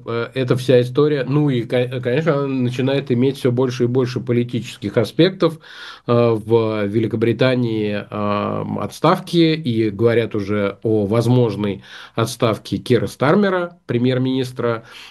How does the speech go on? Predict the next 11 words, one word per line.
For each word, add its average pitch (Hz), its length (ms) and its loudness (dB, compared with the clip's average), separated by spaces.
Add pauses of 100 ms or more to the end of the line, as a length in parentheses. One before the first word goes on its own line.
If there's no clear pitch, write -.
(140)
Великобритании, 113 1160 2
э, 107 580 -2
от 107 200 -4
лейбористской 110 540 0
партии, 104 540 -2
даже 104 1080 0
его 107 320 0
товарищи 107 440 0
по 104 140 0
партии 98 360 -2
говорят. 98 440 -2